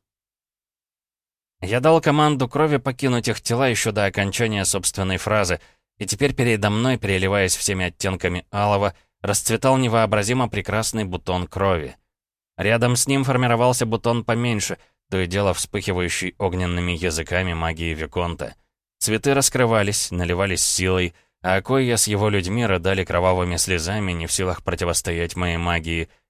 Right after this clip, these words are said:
Кричать они не могли. Очень сложно кричать, когда рот полон собственной крови. Вместе с тем я не испытывал ни удовольствия, ни удовлетворения от убийства.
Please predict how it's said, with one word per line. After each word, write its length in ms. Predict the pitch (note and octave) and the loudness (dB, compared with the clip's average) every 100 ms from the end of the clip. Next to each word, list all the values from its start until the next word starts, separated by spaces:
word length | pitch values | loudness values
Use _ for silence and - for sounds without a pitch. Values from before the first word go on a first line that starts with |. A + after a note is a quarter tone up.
| _ | _
Кричать 380 | A2+ A2+ C3 B2 | -4 -2 -2 0
они 160 | A#2 A2+ | -2 0
не 100 | A2 | -2
могли. 460 | G#2+ F#2+ F2+ D#2 - _ _ _ - | -2 -2 -4 -4 -8 _ _ _ -6
Очень 280 | F#2 F2+ F2 | -4 -2 -2
сложно 440 | G2+ G#2 F#2 E2+ | 2 2 2 -2
кричать, 440 | E2+ D#2 F#2 F#2+ | -2 -2 -2 -2
когда 320 | - D#2+ D#2 D#2 | -2 -4 0 0
рот 220 | F2 - | 0 -2
полон 360 | - E2+ E2 E2+ | -2 0 0 -2
собственной 560 | E2 D2+ - E2 D#2+ | -4 -4 -6 -6 -6
крови. 420 | - E2 F2 C#2 - _ _ _ _ _ _ | -2 0 0 -4 -12 _ _ _ _ _ _
Вместе 480 | E2+ G2+ A#2 - A2+ | -6 -2 0 0 -2
с 80 | |
тем 240 | - B2 B2 | -2 0 0
я 140 | A#2 | 0
не 160 | A2+ A2+ | 0 0
испытывал 540 | G#2+ C3 B2 A#2 A2+ | -2 -2 2 4 4
ни 80 | G#2+ | 4
удовольствия, 720 | G#2+ G#2 G2 A2+ A2+ - A#2 A2+ | 0 0 2 0 0 -2 -2 0
ни 140 | G#2+ | 0
удовлетворения 880 | G#2 F#2+ G2 F#2+ G2+ G#2+ G#2+ F2 - | 0 0 -2 0 0 0 0 -2 -4
от 140 | - | -8
убийства. 580 | E2+ D2+ D#2+ D2+ - D#2 | -8 -4 -4 -2 -2 -4